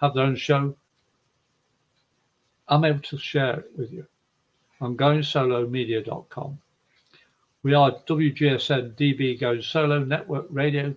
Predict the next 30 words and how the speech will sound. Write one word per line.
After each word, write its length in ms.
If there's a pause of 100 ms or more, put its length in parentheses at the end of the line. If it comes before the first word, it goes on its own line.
T 220
V 220
and 180 (140)
Podcasts, 560 (920)
and 180
we're 140
doing 300
awfully 760
well. 240 (640)
Now, 280 (560)
if 100
you 60
want 140
to 60
contact 340
me, 220
email 360
me 220
on 260 (100)
a 200
medium 520 (180)
seventy-seven 1000 (100)
at 220
gmail 460
dot 200
com. 320 (1500)
Send 280
me 240
an 120
email, 460